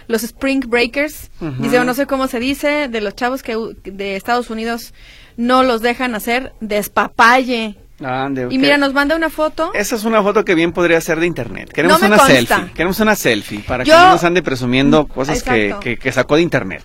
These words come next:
Speaker 1: No me dolió porque yo también la puedo buscar en Google.
Speaker 2: <laughs>
Speaker 1: Fíjate.
Speaker 2: No, no se crea. Saludos, pero bueno.
Speaker 1: <laughs>
Speaker 2: Que
Speaker 1: Qué
Speaker 2: disfrute
Speaker 1: padre, Baja
Speaker 2: entonces Los
Speaker 1: California.
Speaker 2: Cabos. Carísimo.
Speaker 1: Dice, "Bu-,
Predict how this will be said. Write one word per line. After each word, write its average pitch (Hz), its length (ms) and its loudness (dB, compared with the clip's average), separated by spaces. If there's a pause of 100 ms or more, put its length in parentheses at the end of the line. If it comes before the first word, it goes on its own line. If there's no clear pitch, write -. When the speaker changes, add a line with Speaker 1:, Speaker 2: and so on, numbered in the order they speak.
Speaker 1:
No 294 120 4
me 349 120 0
dolió 320 300 6
porque 330 220 -2
yo 269 80 0
también 277 240 0
la 262 80 -2
puedo 269 160 0
buscar 240 280 -6
en 240 100 -6
Google. 208 260 2 (360)
Speaker 2:
<laughs> - 240 -12
Speaker 1:
Fíjate. 240 460 -2
Speaker 2:
No, 151 180 4
no 160 100 2
se 156 120 2
crea. 131 220 4
Saludos, 165 420 6 (100)
pero 131 180 2
bueno. 127 420 2 (140)
Speaker 1:
<laughs> - 140 -16
Speaker 2:
Que 156 120 8
Speaker 1:
Qué 180 80 6
Speaker 2:
disfrute 185 300 2
Speaker 1:
padre, 135 160 0
Baja - 160 0
Speaker 2:
entonces 110 380 -6
Los 107 160 -8
Speaker 1:
California. 95 320 0
Speaker 2:
Cabos. - 120 -12
Carísimo. 120 600 0
Speaker 1:
Dice, 277 420 2
"Bu-, 254 220 0